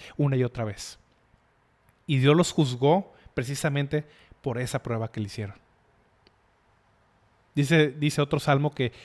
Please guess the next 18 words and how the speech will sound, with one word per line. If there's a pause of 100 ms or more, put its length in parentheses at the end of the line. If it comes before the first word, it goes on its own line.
(140)
ellos
me
probaron,
me
tentaron, (720)
me
pusieron
a
prueba, (880)
desconfiaron
de
mí.
A
eso
se
refiere
el
Señor.